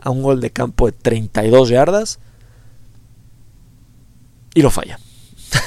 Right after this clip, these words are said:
<laughs> Así que este equipo de Carolina, bueno, claramente está en reconstrucción, han traído al mejor corredor de la liga,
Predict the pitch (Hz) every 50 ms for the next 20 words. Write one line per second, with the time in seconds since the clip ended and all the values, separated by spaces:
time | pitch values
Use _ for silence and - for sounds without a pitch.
0 | - - - - - - - - - - - - - - - - - - - -
1 | - - - 185 - - 160 - 175 147 180 180 160 123 - 139 131 131 131 135
2 | 151 147 156 147 135 117 120 120 107 - 117 - - 123 131 139 139 135 131 123
3 | - 131 - - - 120 123 127 117 123 113 - 120 107 - - 214 - - -
4 | 185 208 214 220 226 - - - - - - - - - _ - - - - 127
5 | 117 - - 127 123 123 123 123 123 120 117 120 110 - - 123 120 - - 120
6 | 113 113 113 113 113 110 113 107 107 110 113 123 147 175 180 185 175 170 175 165
7 | 165 -